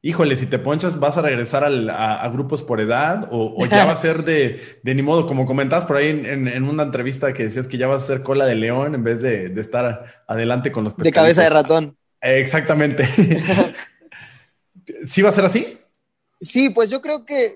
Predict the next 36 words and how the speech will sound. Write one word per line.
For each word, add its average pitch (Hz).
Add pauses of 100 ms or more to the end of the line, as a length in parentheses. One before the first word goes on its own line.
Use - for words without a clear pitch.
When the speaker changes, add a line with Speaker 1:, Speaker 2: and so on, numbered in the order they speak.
Speaker 2:
que 175
si 190
nos 180
planteamos 190
una 196
meta 170
o 143
tenemos 151 (140)
un 156
objetivo, 143
sea 147
cual 151
sea, 147 (180)
grande 147
o 143
chico, 160 (600)
no 170
importa 202
si 151
alguna 147
vez 151
fallas, 139
¿no? 139
O 143
sea, 143
no 147
tienes 160
por -
qué 143
desistir 147
de 147
ello 170 (100)
y 135
obviamente, 165 (320)
pues, 143
está 156